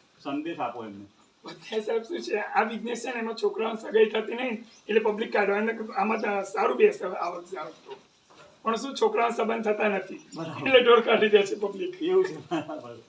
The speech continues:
Speaker 1: અને બીજું કોઈ તમે ટિપ્સ કોઈ આ લોકોને કરવું હોય તો કોઈ જે સારું દૂધ ઉત્પાદન લેવા માટેની કોઈ સારી ટિપ્સ તમે કોઈ હોય તો તમારે વધુ ઉત્પાદન થાય છે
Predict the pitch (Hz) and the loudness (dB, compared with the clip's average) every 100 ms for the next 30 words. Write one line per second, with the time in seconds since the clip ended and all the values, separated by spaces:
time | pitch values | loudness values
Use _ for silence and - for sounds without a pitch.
0 | _ _ _ - 131 147 147 160 175 175 | _ _ _ -10 -6 -4 -4 -4 -6 -6
1 | 175 180 - 208 208 - 202 190 190 180 | -6 -8 -6 -6 -6 -2 6 6 6 0
2 | 170 170 180 175 170 147 165 165 160 151 | 0 -2 -6 -8 -8 -8 -6 -6 -6 -8
3 | 165 151 170 165 147 165 160 170 165 165 | -10 -8 -8 -4 -2 -2 -4 -6 -6 -6
4 | 160 160 151 156 160 190 156 151 156 - | -6 -4 -4 -2 -2 -2 -4 -8 -10 -6
5 | 143 160 - 165 - - 151 151 147 147 | -6 -8 -8 -10 -10 -8 -6 -6 -6 -6
6 | 147 143 139 147 147 147 120 - 113 170 | -6 -6 -8 -4 -4 -4 -8 -10 -8 -6
7 | 277 - 165 208 - 151 143 123 - _ | -6 -6 -8 -8 -4 -2 -2 -8 -14 _